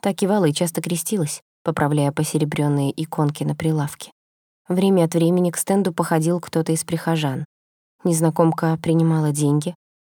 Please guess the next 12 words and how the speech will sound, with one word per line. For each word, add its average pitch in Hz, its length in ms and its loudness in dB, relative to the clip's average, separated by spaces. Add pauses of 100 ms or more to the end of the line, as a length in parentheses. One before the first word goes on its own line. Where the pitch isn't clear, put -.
(120)
а 196 120 0
Зоя 202 260 0
протягивала 185 760 0 (240)
мирянам 175 640 2 (160)
восковые 160 480 0
свечки. 185 540 -4 (960)
Понаблюдав 180 540 2
за 165 120 -2
происходящим 175 720 0
ещё 170 280 -2
несколько 156 440 -2
секунд, 147 460 -6